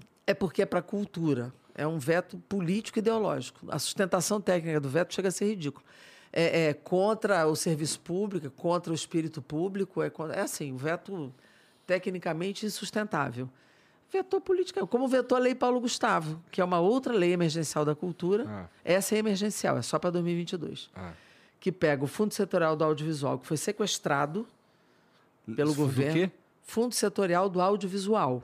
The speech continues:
Speaker 1: que é um, é um
Speaker 2: Tá.
Speaker 1: dinheiro do Codecine, que é um dinheiro do cinema mesmo, da produção audiovisual, e que se concentra num fundo. O governo não liberou, eh, esse recurso, que é anual, pra poder fazer os filmes,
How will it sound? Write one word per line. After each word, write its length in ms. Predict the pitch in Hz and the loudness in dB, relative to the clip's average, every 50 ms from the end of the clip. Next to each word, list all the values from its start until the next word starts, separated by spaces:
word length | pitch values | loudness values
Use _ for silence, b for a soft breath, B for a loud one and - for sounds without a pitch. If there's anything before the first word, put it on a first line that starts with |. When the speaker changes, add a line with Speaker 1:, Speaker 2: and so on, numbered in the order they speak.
| - _ | -10 _
Speaker 1:
que 100 | - - | -4 -4
é 40 | 151 | -2
um, 180 | 156 160 156 - | -2 -2 -4 -4
é 120 | - 151 165 | 0 0 0
um 200 | 165 165 156 151 | 0 0 -2 -2
Speaker 2:
Tá. 100 | 147 110 | 0 0
Speaker 1:
dinheiro 260 | - 170 151 143 139 | 2 4 2 2 2
do 80 | 135 147 | 0 -2
Codecine, 800 | - 170 151 147 156 143 - - - 160 165 190 220 339 320 | 0 0 2 2 2 0 0 -4 -4 -2 -2 -2 -2 -4 -6
que 180 | - - - 143 | -6 -8 -8 -8
é 40 | 135 | -6
um 80 | 143 | -6
dinheiro 420 | 131 - 147 135 135 135 127 127 135 - - _ | -6 -8 -6 -6 -4 -4 -4 -6 -8 -10 -20 _
do 320 | 156 135 123 160 185 214 220 | -18 -10 -6 -4 -2 -2 -4
cinema 460 | - - 170 151 143 143 147 147 131 | -4 -6 -6 -4 -2 -2 -2 -2 -2
mesmo, 340 | 123 127 139 160 175 214 - b b b b b b b b b b b b | -2 -2 -2 -4 -4 -6 -12 b b b b b b b b b b b b
da 100 | - 135 131 | -4 -4 -2
produção 380 | - 156 151 131 - - 147 | 0 0 -2 -2 -2 -4 -4
audiovisual, 580 | 139 135 131 151 160 156 165 165 170 190 226 - b b b b b b b b b b | -4 -4 -6 -8 -8 -4 -4 -4 -4 -4 -6 -8 b b b b b b b b b b
e 60 | 185 | -8
que 200 | 165 - 214 214 | -6 0 0 0
se 180 | - - - 233 | 2 2 0 2
concentra 600 | - 240 226 220 208 - - 214 214 208 226 220 | 2 2 2 4 2 2 2 2 2 2 0 0
num 140 | 240 254 240 | 0 0 -2
fundo. 520 | - - - 226 196 175 151 123 127 123 - b b b b b b b b b b b | -4 -4 -2 -2 0 0 -2 -2 -4 -8 -8 b b b b b b b b b b b
O 60 | - 214 | -4 2
governo 380 | 214 233 196 185 190 180 175 175 | 2 2 4 4 4 4 4 4
não 180 | 190 220 254 | 4 4 4
liberou, 580 | 262 254 214 208 196 180 165 170 175 175 160 - - | 4 4 4 4 4 4 6 6 6 6 4 2 0
eh, 140 | 170 - - | -4 -6 -2
esse 260 | - 160 147 - - | -2 -2 0 2 2
recurso, 680 | 185 180 165 - - 160 147 143 131 - - - 139 - - _ _ - _ | 2 2 2 0 0 0 2 2 2 -2 -6 -8 -8 -8 -8 _ _ -20 _
que 120 | - - | 0 2
é 100 | 165 160 160 | 4 4 4
anual, 400 | 156 160 147 135 139 156 175 180 | 4 2 2 2 4 2 2 2
pra 160 | - 170 139 | 2 0 -2
poder 240 | - 151 143 139 135 | 0 -2 -2 -2 0
fazer 260 | - - 135 123 143 | 0 0 0 0 0
os 140 | 151 135 - | 0 -2 -2
filmes, 500 | - - 175 185 220 247 311 - - - | -4 -2 -2 -2 0 -2 -4 -8 -8 -12